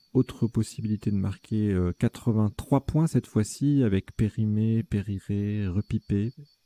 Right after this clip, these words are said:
et replier. Le P qui double, le mot qui double et, euh,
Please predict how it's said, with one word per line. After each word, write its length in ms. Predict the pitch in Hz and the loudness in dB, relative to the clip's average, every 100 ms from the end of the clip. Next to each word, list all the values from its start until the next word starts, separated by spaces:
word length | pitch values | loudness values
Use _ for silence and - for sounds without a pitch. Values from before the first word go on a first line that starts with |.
| _ _ _ _ - | _ _ _ _ -4
et 60 | |
replier. 540 | 92 120 131 110 101 131 | 2 2 0 2 4 6
Le 80 | 107 | 6
P 160 | 113 | 4
qui 160 | 107 110 | 2 2
double, 300 | 104 107 98 | 4 4 4
le 60 | 104 | 2
mot 120 | 107 | 2
qui 180 | - 101 | 0 0
double 280 | 104 98 - | 0 0 0
et, 260 | 98 98 | 0 0
euh, 240 | - - | -2 -6